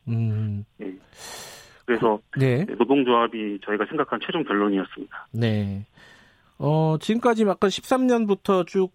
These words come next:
Speaker 1: 작업을 해오셨다 그러면 한 오 년 되지 않았습니까? 오 년이
Speaker 2: 예,
Speaker 1: 넘었네요.
Speaker 2: 예.
Speaker 1: 그죠? 육 년 가까이 됐는데 제일
Speaker 2: 예.
Speaker 1: 어려운 순간이 어떤 순간이었습니까?
Speaker 2: 예, 어려웠던 순간이요?
Speaker 1: 예, 힘든 순간?
Speaker 2: 음,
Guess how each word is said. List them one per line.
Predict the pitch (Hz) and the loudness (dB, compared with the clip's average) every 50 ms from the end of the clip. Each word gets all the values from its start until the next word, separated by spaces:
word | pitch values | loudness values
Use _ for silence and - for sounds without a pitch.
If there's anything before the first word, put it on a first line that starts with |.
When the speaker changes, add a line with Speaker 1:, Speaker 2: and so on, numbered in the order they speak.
| _ _ | _ _
Speaker 1:
작업을 | - - 160 151 170 170 170 165 180 | -6 -4 -2 0 0 0 2 2 2
해오셨다 | 208 208 208 196 190 175 - - 156 147 | 2 2 0 -2 -4 -4 -2 -2 -2 -2
그러면 | 143 147 143 147 | 0 0 0 0
한 | 156 156 | 0 2
오 | 143 135 147 | 2 2 2
년 | 165 190 202 190 151 | 2 2 2 2 0
되지 | 139 139 160 | 0 0 0
않았습니까? | 185 156 120 113 - - - 117 107 - - 143 185 - _ _ _ _ _ - | 0 0 -2 -4 -6 -8 -10 -10 -10 -8 -8 -8 -8 -8 _ _ _ _ _ -6
오 | 123 | -2
년이 | 131 139 143 147 | 0 0 0 2
Speaker 2:
예, | |
Speaker 1:
넘었네요. | 131 110 123 - 170 165 156 131 113 113 | 2 4 4 4 4 4 2 2 2 0
Speaker 2:
예. | 117 | -2
Speaker 1:
그죠? | 117 104 101 110 120 110 | -4 -6 -6 -6 -6 -6
육 | 107 113 | -4 -4
년 | 120 123 131 131 127 123 | -2 -2 -2 -2 -4 -4
가까이 | 113 113 107 - 123 117 113 | -6 -8 -10 -10 -10 -10 -10
됐는데 | - 110 98 95 95 101 110 - 139 127 - - - - - - - - _ | -10 -10 -12 -12 -12 -14 -14 -14 -14 -14 -16 -20 -20 -20 -20 -20 -20 -20 _
제일 | - - 160 190 | -2 2 4 4
Speaker 2:
예. | 214 | 4
Speaker 1:
어려운 | 185 131 147 185 233 277 311 302 294 | 4 4 4 4 4 2 2 0 -2
순간이 | 277 - 262 233 208 196 190 180 175 165 160 156 151 151 147 147 147 143 143 143 139 143 175 233 | -2 -2 -2 -2 0 0 0 0 0 0 -2 -2 -2 -4 -4 -4 -6 -6 -6 -6 -6 -6 -6 -6
어떤 | 247 139 - _ - 156 147 139 139 | -6 -8 -8 _ -2 -2 -2 -2 -2
순간이었습니까? | - - 139 139 151 160 170 165 - - 190 170 - - 120 160 - _ _ _ _ _ _ _ _ _ _ _ _ _ _ _ _ _ _ _ - | -4 -6 -6 -6 -4 -4 -6 -6 -6 -8 -10 -8 -8 -8 -10 -10 -12 _ _ _ _ _ _ _ _ _ _ _ _ _ _ _ _ _ _ _ -10
Speaker 2:
예, | - - | -8 -4
어려웠던 | - 110 104 113 127 147 139 127 127 - 123 113 101 98 | 0 2 4 4 4 4 4 2 0 -2 -2 -4 -4 -4
순간이요? | 117 110 104 107 95 90 95 120 135 139 | -6 -6 -4 -4 -4 -4 -4 -6 -4 -2
Speaker 1:
예, | 123 123 123 117 110 110 113 127 - | -2 -2 0 0 -2 -4 -6 -8 -10
힘든 | _ - 190 190 180 180 165 | _ -4 -2 0 0 0 0
순간? | 147 135 117 110 113 131 175 214 | -2 -4 -4 -4 -4 -4 -4 -6
Speaker 2:
음, | - 208 214 | -8 -12 -16